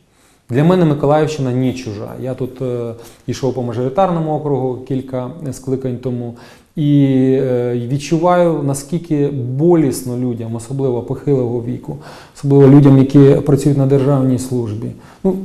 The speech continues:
коли я кажу на державній службі, я маю на увазі на службі суспільства, вчителя, лікарі, тобто навіть працівники і вашого телебачення, як на ці копійки можна жити, при тому, що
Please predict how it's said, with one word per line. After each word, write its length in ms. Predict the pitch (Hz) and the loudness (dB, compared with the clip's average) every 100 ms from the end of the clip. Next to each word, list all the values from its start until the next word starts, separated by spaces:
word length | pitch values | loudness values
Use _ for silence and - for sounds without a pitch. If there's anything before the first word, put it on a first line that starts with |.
| - | 0
коли 200 | 156 151 | 6 8
я 80 | 147 | 8
кажу 200 | 143 135 | 6 4
на 100 | 135 | 6
державній 440 | 139 131 156 147 | 6 6 6 4
службі, 360 | 139 139 117 127 | 2 0 0 2
я 100 | 131 | 4
маю 180 | 139 139 | 4 4
на 100 | 135 | 4
увазі 280 | 143 127 | 4 4
на 100 | 131 | 2
службі 300 | 117 139 123 | 0 0 0
суспільства, 500 | 123 139 - 110 117 | -2 -4 -2 -4 -4
вчителя, 640 | 123 - 170 156 151 151 147 | -6 -4 0 2 4 4 2
лікарі, 600 | 147 165 151 143 143 143 - - | 2 4 6 6 4 0 -10 -6
тобто 260 | 147 143 156 156 175 | -2 2 2 2 6
навіть 320 | 175 180 175 | 8 8 8
працівники 760 | 160 165 156 156 156 170 156 | 4 4 4 4 6 6 8
і 480 | 147 - 143 139 135 | 6 2 2 2 2
вашого 400 | 131 156 - 143 | 2 2 4 2
телебачення, 760 | 143 143 143 135 127 135 135 127 - - - | 4 4 4 2 0 -4 -6 -8 -14 -6 4
як 180 | 170 170 | 4 6
на 120 | 151 | 0
ці 160 | - | 0
копійки 480 | 165 143 151 147 202 | 0 2 0 0 0
можна 360 | 175 143 127 135 | 2 2 0 0
жити, 340 | 139 196 196 | 4 4 2
при 160 | 101 143 | 2 4
тому, 280 | 180 165 143 | 4 4 2
що 240 | - | 2